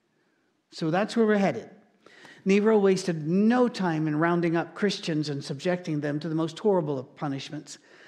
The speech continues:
Some were rolled in tar, hung upside down, and set aflame while still alive as party lights for Nero's gardens. Others were wrapped in newly removed animal hides, still bloody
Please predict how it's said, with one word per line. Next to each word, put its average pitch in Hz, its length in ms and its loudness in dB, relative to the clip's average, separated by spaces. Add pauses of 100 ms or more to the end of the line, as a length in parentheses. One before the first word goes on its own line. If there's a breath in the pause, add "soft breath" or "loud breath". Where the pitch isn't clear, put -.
(120)
Some 208 300 0
were 160 140 2
rolled 175 360 2
in 202 140 0
tar, 160 640 -2 (600 soft breath)
hung 190 260 0
upside 190 420 -2
down, 139 480 -6 (100)
and 151 160 -4
set 185 220 -2
aflame 180 440 -2
while 160 160 -2
still 208 300 0
alive 208 480 0 (260 loud breath)
as 170 200 -4
party 214 440 -2
lights 127 640 -8 (400 soft breath)
for 170 160 -4
Nero's 160 460 0
gardens. - 760 -8 (1120 soft breath)
Others 180 340 2
were 156 160 0
wrapped 151 400 -2
in 156 200 0
newly 190 360 4
removed 165 480 2
animal 165 340 0
hides, 127 460 -4
still 170 260 0
bloody 147 500 0